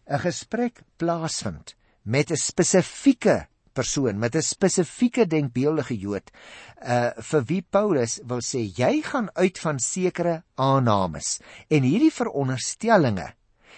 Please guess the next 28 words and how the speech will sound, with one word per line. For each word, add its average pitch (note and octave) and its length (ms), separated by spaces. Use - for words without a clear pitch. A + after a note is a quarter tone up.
is D#3+ 300
allermins F#3 760
uit C#3+ 120
die B2 140
lug C3+ 200
gegryp A#2 600
wat A2+ 180
Paulus A#2 320
betref. - 440
Paulus D4+ 280
gebruik C3 360
naamlik A#2+ 420
terme F3 420
en E3+ 220
uitdrukkings E3 560
in G#2+ 100
hierdie A2+ 220
gesprek A#2 420
wat A#2 220
deurgaans C#3 580
deur B2 140
die A#2+ 120
Jode G#2+ 260
gebruik E3+ 440
is D4 120
in G#3+ 80
daardie G2 280
tyd. - 360